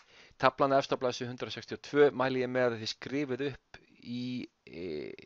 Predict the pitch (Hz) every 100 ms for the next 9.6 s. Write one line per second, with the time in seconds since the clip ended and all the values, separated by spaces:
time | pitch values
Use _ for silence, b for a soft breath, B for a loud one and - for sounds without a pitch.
0 | 50 - - 127 139 131 123 117 117 -
1 | 117 123 110 110 113 143 151 120 113 113
2 | 110 104 - 110 104 - 107 - 104 -
3 | 107 - 104 98 95 - 101 - _ _
4 | _ _ _ 151 - - - - 101 92
5 | 95 110 104 101 101 - - 104 - 101
6 | - 123 - - - - - 131 143 165
7 | 156 156 - 156 147 143 143 - 82 101
8 | 113 120 123 160 - - - 139 160 151
9 | 156 156 117 101 104 143